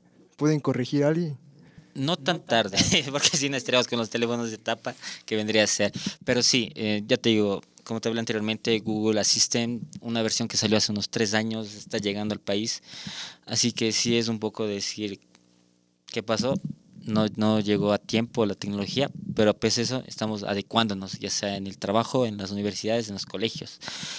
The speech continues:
Speaker 2: La era digital, como se menciona anteriormente, es algo que con el tiempo iba a pasar, pero una pandemia adelantó las cosas y cuando se adelantan no estás preparado para eso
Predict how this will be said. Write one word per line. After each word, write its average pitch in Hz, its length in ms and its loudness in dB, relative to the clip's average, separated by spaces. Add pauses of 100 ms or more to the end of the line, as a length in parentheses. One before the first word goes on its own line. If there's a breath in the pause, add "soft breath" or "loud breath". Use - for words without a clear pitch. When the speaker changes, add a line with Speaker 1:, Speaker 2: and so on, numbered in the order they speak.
(280 loud breath)
Speaker 2:
La 117 100 2
era 123 140 6
digital, 117 480 -2
como 101 260 -6
se 104 140 -8
menciona 104 260 -10
anteriormente, 107 840 -4
es 98 120 -2
algo 101 240 0
que 92 340 -2
con 104 160 -4
el 101 100 -6
tiempo 117 280 -4
iba 107 100 2
a 98 60 -6
pasar, 110 360 0 (520 loud breath)
pero 107 320 4
una 107 160 0
pandemia 107 680 -2
adelantó 101 380 -2
las 101 140 -2
cosas 107 360 -4
y 92 260 -2
cuando 95 340 -6
se - 100 -2
adelantan 110 500 0
no 98 60 -6
estás 101 220 -6
preparado 101 440 2
para 104 160 -2
eso 110 220 -2